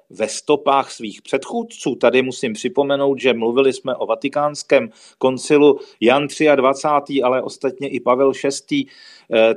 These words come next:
ti se k tomu, k těm zásadám zcela jasně přihlásili a naprosto přelomovou roli,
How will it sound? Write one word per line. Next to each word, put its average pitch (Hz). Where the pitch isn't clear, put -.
ti 120
se 139
k -
tomu, 127
k 110
těm 123
zásadám 117
zcela 135
jasně 104
přihlásili 127
a 113
naprosto 190
přelomovou 160
roli, 113